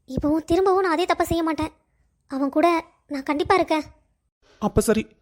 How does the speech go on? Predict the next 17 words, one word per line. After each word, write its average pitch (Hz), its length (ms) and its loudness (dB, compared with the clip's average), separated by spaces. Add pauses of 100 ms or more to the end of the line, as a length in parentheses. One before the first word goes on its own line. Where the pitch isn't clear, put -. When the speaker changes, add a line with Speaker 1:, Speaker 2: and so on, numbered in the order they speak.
(480)
Speaker 2:
நீ 202 120 4 (480)
பக்கத்துல 214 380 0
தான் 220 140 4
ராஜி 214 220 0
இருக்கா, 196 180 0 (500)
அவ 185 180 0
ரூம்லயே 240 280 2
ஸ்டே 240 200 2
பண்ணிக்கோ. 208 280 2 (720)
ஆதிக்கு 170 360 -2
ஏதாவது 220 220 0
பிரச்சனைனா 220 400 0 (480)
உன்னை 190 200 -2
கூப்பிடுறேன், 202 380 0 (360)
சரியா? 202 240 0 (840)
Speaker 1:
இல்ல, 339 160 6
இல்ல, 311 80 2